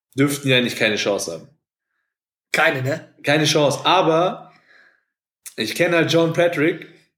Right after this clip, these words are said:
Speaker 1: und der Typ ist schon, also nicht zu Unrecht, so Coach of the Year geworden.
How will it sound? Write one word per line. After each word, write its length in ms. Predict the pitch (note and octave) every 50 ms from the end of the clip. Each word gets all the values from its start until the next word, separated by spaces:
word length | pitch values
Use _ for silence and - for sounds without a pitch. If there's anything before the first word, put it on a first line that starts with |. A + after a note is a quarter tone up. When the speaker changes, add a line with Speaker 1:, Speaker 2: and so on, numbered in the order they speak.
| _ _ _
Speaker 1:
und 220 | - A2 G#2+ G#2+ B2
der 140 | A#2+ B2+ B2+
Typ 360 | - D#3+ E3 F3 E3 E3 - - _ -
ist 180 | A#2+ A#2 -
schon, 540 | - - C#3+ C3+ C#3 C#3 B2+ B2 C3 - - - -
also 240 | A2 G#2+ G#2 G#2+
nicht 420 | G#2 G#2+ A2 A#2 C3 E3 D#3+ E3 -
zu 180 | - D#3 D3+
Unrecht, 380 | E3 E3 D3+ B2 G#2 G#2 - -
so 140 | - G#2+ G2
Coach 300 | - - C#3 C3+ - -
of 120 | A#2 - -
the 100 | A#2 G#2
Year 200 | A#2 C3 C#3+ B2+
geworden. 580 | A2+ G2 F#2+ F#2+ F#2 F#2 F#2+ G2+ G#2 - -